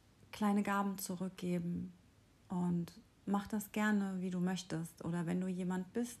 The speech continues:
der auch an Feen und Waldgeister oder solche Dinge glaubt,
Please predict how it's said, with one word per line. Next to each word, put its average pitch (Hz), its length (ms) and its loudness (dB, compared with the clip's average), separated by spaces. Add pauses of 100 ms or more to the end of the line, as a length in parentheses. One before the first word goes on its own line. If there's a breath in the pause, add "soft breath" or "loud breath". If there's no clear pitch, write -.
der 180 320 0 (1080 loud breath)
auch 175 520 4
an 180 600 2 (340)
Feen 208 600 4 (140)
und 175 400 0
Waldgeister 185 920 2
oder 175 260 0
solche 196 360 -2
Dinge 185 600 0
glaubt, 196 600 -2